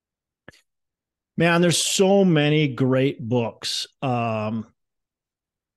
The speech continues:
I, I'm gonna, I'm gonna recommend Faster Than Normal. Faster Than Normal. Uh, I'm trying to think of the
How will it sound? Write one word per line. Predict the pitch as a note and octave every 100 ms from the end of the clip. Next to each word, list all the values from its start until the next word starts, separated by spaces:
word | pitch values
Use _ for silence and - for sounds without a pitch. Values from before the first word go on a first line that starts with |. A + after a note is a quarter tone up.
| _ _ -
I, | C#3 D#3 F#3 F#3+ F#3+ F#3 - - _ _ _ _ _ _ _ _ _ _ _
I'm | - G3
gonna, | G#3+ A3 G3+ - _ _ _ _ _ _ -
I'm | D3+
gonna | G3+
recommend | F3+ D#3+ D#3 D3 B2
Faster | - - - C3 B2+ B2+ - D3
Than | B2+ A2
Normal. | G#2+ G#2+ G#2+ - - _ _ _ _ _ _ _ _ _ _ _
Faster | C3 C3+ - D#3
Than | C#3+ C#3
Normal. | B2 B2 B2 B2 A#2+ B2+ _ -
Uh, | A#2+
I'm | A#2 A#2 A#2
trying | - - C#3+
to |
think | C3 C#3 C3
of | C3 A2+
the | A#2+